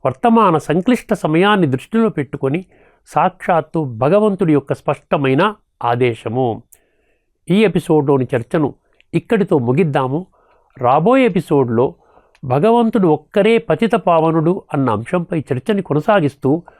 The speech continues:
కామ వికారము అనగా సెక్స్ లస్ట్ లేక లైంగిక వాంఛ వర్తమానములోని మనుషుల జీవితాలను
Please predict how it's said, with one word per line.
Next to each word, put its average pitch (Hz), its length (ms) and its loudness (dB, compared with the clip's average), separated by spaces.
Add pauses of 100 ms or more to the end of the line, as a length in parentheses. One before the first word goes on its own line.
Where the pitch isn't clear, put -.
(340)
కామ 214 320 2
వికారము 175 680 2
అనగా 147 340 0
సెక్స్ 170 400 -6
లస్ట్ 180 320 -2
లేక 147 260 0
లైంగిక 147 440 0
వాంఛ 147 680 0 (540)
వర్తమానములోని 214 920 4
మనుషుల 156 540 0
జీవితాలను 139 800 0